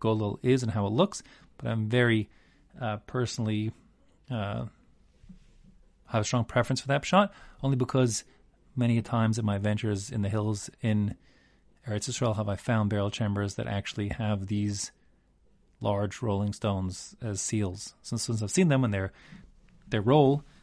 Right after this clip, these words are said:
I like the rolling stone, the big round circle, as the pshat for what a golel is. So now, the golel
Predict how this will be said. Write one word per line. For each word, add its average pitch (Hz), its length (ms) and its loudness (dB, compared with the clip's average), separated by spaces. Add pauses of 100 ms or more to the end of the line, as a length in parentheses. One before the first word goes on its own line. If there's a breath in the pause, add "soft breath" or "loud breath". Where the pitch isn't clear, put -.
(180 loud breath)
I 120 100 0
like 95 200 -2
the 104 80 -8
rolling 95 260 -2
stone, 98 500 -2
the 101 60 -10
big 98 140 -2
round 98 240 -2
circle, 110 320 -2
as 95 80 -4
the 104 80 -4
pshat 160 300 2 (880)
for 147 120 0
what 131 60 4
a 131 60 2
golel 113 340 2
is. - 140 -12 (300 loud breath)
So - 160 2
now, 113 240 2 (200 soft breath)
the 135 220 4
golel 139 720 4